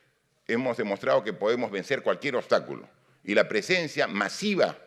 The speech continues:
de ustedes en esta reunión, en este camur dos mil diecinueve, lo demuestra. Y por eso no tengo yo sino la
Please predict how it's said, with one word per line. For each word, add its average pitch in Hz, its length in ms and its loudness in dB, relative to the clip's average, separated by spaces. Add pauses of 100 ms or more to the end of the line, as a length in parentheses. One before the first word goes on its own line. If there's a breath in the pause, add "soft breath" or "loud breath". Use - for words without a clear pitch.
(120)
de 87 120 -10
ustedes 143 400 0
en 110 120 -6
esta 135 180 -2
reunión, 135 460 -4 (300 soft breath)
en 107 180 -4
este 139 400 -4
camur 139 400 0 (160)
dos 95 160 -2
mil 147 140 -4
diecinueve, 139 400 0
lo 104 120 0
demuestra. 107 460 0 (420 soft breath)
Y 87 100 -6
por 113 200 4
eso 135 300 0 (320 soft breath)
no 123 120 0
tengo 147 300 0
yo 147 340 2 (280 loud breath)
sino 127 600 2 (380)
la 92 320 0